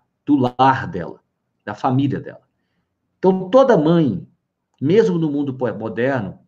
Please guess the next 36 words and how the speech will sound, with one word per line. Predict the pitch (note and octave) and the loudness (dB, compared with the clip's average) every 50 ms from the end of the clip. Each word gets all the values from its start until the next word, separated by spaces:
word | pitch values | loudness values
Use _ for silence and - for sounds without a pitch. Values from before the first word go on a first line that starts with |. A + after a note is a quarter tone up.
| _ _ | _ _
ela | - B2 C3 | -6 -4 -4
pega | C3 C3 D3+ D3+ D3+ D3 | -4 -2 -2 0 0 0
mais | C3+ C#3+ D3 C3+ | 0 0 0 -2
no | B2 C#3 C3 C3 | -2 -4 -6 -4
pé | - C3 C3 C3 | -2 0 0 0
da | B2 B2 | 0 0
menina | B2 B2+ B2+ B2+ B2+ C3+ D3 D3+ D#3 D3+ | -2 0 0 0 0 0 0 0 -2 -2
do | D#3 - | -4 -4
que | - D3 | -6 -6
do | C#3 C#3+ | -6 -6
menino. | C#3 C#3+ C#3+ C#3 C#3 C3+ A#2 F#2 - - _ _ _ _ _ _ _ _ _ _ _ _ _ _ | -8 -6 -6 -4 -4 -4 -4 -6 -8 -12 _ _ _ _ _ _ _ _ _ _ _ _ _ _
Isso | C3+ C3+ C3 - D#3+ | -6 -6 -4 -4 -10
tá | C#3 - D3+ D3+ D3+ - - - - _ _ _ | -4 0 0 0 0 0 -4 -12 -20 _ _ _
guardado | A2 - - D3 D#3 C3+ A2 B2+ C3+ D3+ D#3+ D3+ C3+ - | -18 -2 0 0 0 0 0 2 2 2 2 0 -2 0
dentro | C3 D#3 F#3 E3+ - F#2+ F2 | 0 0 0 -2 -6 -12 -16
dela. | D#2+ D2+ C2 B1+ B1+ _ _ _ _ _ _ _ _ _ _ | -16 -18 -20 -20 -20 _ _ _ _ _ _ _ _ _ _
E | C3+ | -18
por | C3 - G#3+ G3 | -8 -2 0 2
isso | G#3 A#3+ A3+ - F#3+ | 2 2 2 2 0
as | D#3+ C3 | 0 0
mulheres | D#3 F#3+ A3+ D#3+ C3 B2+ C3 C3+ C3+ - - - _ _ _ _ _ _ _ _ _ | -2 0 2 4 4 4 4 2 0 -6 -12 -18 _ _ _ _ _ _ _ _ _
têm | - F3+ | -4 -2
mais | E3 C#3+ C#3 C#3 C#3+ | 0 0 0 0 0
atrito | D3+ D3 - - B2 A#2 - | -2 -2 -4 -8 -10 -10 -8
com | - B2+ | -10 -12
suas | - - D3 C#3 B2+ A#2 | -6 -4 -4 -4 -2 -4
mães | A#2 A#2+ C3 C3 | -4 -2 -2 -4
do | B2+ | -6
que | C3 D3+ C#3 | -8 -12 -12
com | D3 C3+ | -12 -14
seus | - D3+ D#3 - | -12 -12 -14 -12
pais. | - - G2+ - - _ _ _ _ _ _ _ _ _ _ _ _ _ _ _ _ _ _ _ _ _ _ _ | -12 -14 -14 -14 -16 _ _ _ _ _ _ _ _ _ _ _ _ _ _ _ _ _ _ _ _ _ _ _
Então, | _ B2 C3 - B2+ - - _ _ _ _ _ _ _ _ _ _ _ _ _ _ _ _ _ _ | _ -2 -2 -2 -4 -10 -18 _ _ _ _ _ _ _ _ _ _ _ _ _ _ _ _ _ _
a | - C3 | -6 -2
raiva, | D#3+ D3 - - - - _ _ _ _ _ _ _ _ _ | -2 -2 -2 -4 -8 -14 _ _ _ _ _ _ _ _ _
tá? | _ A2+ C3+ E3 E3 - - | _ -2 -2 -2 -2 -6 -10